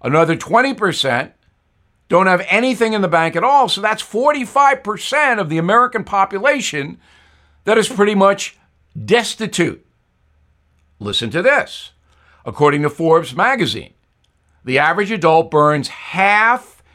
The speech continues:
his or her paycheck on unnecessary stuff. Here are some things you can do every day to save money. First, stop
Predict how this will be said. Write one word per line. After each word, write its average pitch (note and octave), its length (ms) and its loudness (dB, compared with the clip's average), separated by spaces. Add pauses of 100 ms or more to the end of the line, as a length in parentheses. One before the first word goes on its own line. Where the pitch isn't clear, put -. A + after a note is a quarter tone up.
his E3 260 2
or G3+ 140 2
her G#3+ 160 4
paycheck G3 680 -4 (460)
on D#3 300 2
unnecessary E3 840 -2
stuff. - 520 -8 (880)
Here E3 240 0
are F#3 80 0
some F#3 220 2
things F3 600 -2 (200)
you A2+ 300 -4
can A#3+ 180 -2
do A#3 520 2
every F3 340 -6
day G#3+ 560 2 (320)
to E3 80 -14
save D#3+ 300 2
money. C3+ 320 -4 (540)
First, G3 400 2
stop E3+ 680 2